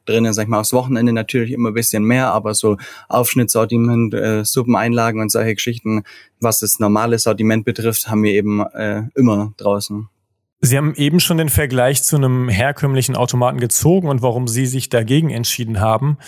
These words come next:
Speaker 2: Das heißt aber, vor dem Vorhang ist es im Grunde ein Automat und hinten dran, also im, im Backend funktioniert es aber eben etwas anders. Ein Rot-, Roboterarm,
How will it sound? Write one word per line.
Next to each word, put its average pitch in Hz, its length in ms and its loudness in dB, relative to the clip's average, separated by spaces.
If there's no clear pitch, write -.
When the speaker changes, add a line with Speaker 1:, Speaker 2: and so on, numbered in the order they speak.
Speaker 2:
Das 143 200 -2
heißt 147 160 0
aber, 151 120 2
vor 147 260 2
dem 214 120 4
Vorhang 160 380 0
ist 139 200 0
es 131 120 0
im 123 140 2
Grunde 113 260 2
ein 107 140 0
Automat 107 480 -2
und 117 100 -8
hinten 156 300 -2
dran, 139 260 0
also 120 180 -6
im, 110 200 -6
im 117 140 0
Backend 139 480 -2
funktioniert 143 520 0
es 135 120 -2
aber 123 260 0
eben 127 200 -6
etwas 123 340 -2
anders. 160 480 0
Ein 127 320 -2
Rot-, 135 300 -2
Roboterarm, 135 880 0